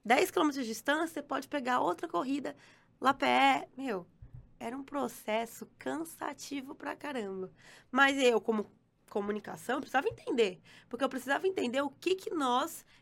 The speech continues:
iríamos trabalhar de pauta, por exemplo,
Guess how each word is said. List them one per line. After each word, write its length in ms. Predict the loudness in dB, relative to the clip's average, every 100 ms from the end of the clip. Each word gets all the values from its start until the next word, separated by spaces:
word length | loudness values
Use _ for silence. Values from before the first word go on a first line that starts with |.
| -4
iríamos 420 | 0 0 -2 -4
trabalhar 360 | -2 0 0 0
de 140 | -2
pauta, 500 | 2 4 4 -2 -6
por 180 | -4 -4
exemplo, 680 | -2 -4 -4 -6 -6 -6